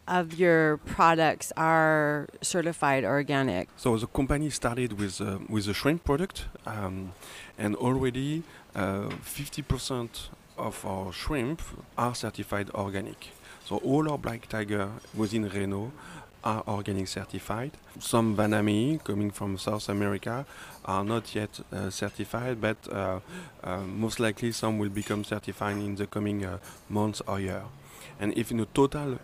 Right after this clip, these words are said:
Speaker 2: uh, seafood distribution that we have, which is more than thirty-five thousand metric tons a year, all kind of seafood, uh, shrimp, tuna, uh, salmon, cod, uh, oysters, mussels,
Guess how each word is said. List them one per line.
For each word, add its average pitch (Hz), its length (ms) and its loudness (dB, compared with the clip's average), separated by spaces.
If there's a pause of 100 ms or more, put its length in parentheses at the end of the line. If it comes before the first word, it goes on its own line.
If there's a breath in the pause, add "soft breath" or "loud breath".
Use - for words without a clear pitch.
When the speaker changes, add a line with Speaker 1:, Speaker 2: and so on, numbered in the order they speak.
Speaker 2:
uh, 98 260 -4
seafood - 520 -4 (160)
distribution 107 960 0
that 110 180 -6
we 107 120 2
have, 107 340 0 (420 loud breath)
which - 220 -4
is 104 160 -2
more 110 340 4
than 101 240 0
thirty-five 107 600 -4
thousand 110 600 0
metric 107 380 -6
tons 110 460 0
a 101 80 -4
year, 107 400 0 (640 loud breath)
all 117 140 6
kind 113 260 4
of 101 80 -2
seafood, 107 600 -2
uh, 107 240 -8
shrimp, 110 500 0
tuna, 104 640 2 (380 loud breath)
uh, 98 760 -2
salmon, 104 760 0
cod, 104 500 0
uh, 98 300 0 (360 loud breath)
oysters, 101 540 -2
mussels, 104 560 0